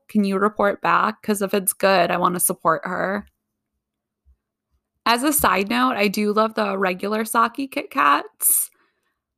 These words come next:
There are still more to go, but presumably it'll be handled by the end of tonight.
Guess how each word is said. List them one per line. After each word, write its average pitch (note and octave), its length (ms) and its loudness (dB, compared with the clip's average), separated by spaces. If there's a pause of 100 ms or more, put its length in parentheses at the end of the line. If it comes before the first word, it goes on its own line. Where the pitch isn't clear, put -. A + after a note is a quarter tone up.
(880)
There B3 560 2
are B3+ 120 2
still D4 260 0
more E4 220 2
to F4+ 100 0
go, G#3+ 500 4
but G#3 140 2
presumably A#3+ 920 0
it'll G3+ 260 2
be G#3+ 140 -2
handled F3+ 760 -2
by F#3+ 300 0
the G#3 160 -6
end F#3+ 180 -6
of F#3+ 140 -10
tonight. - 800 -10